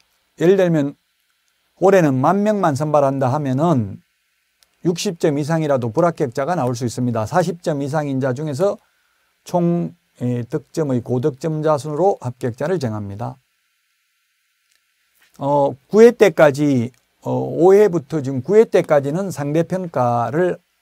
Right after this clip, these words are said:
한 적이 있습니다, 옛날에. 근데 십 회부터 지금 천구백구십구 년부터 지금까지 전부 절대평가였습니다. 그리고 최소 선발 인원이나 최소 선발 비율을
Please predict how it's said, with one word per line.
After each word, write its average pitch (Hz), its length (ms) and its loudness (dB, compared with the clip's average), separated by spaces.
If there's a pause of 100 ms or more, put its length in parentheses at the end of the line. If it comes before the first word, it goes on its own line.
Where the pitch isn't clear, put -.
(460)
한 180 260 -2
적이 139 300 0
있습니다, 120 520 -4
옛날에. 117 680 -4 (340)
근데 175 220 0
십 - 240 -6
회부터 185 420 2
지금 165 260 -4
천구백구십구 208 720 0
년부터 196 360 -2
지금까지 180 540 -4 (840)
전부 139 420 0 (280)
절대평가였습니다. 120 1400 -2
그리고 156 260 2
최소 208 400 2
선발 208 380 4
인원이나 151 440 0
최소 190 320 0
선발 214 440 2
비율을 180 640 4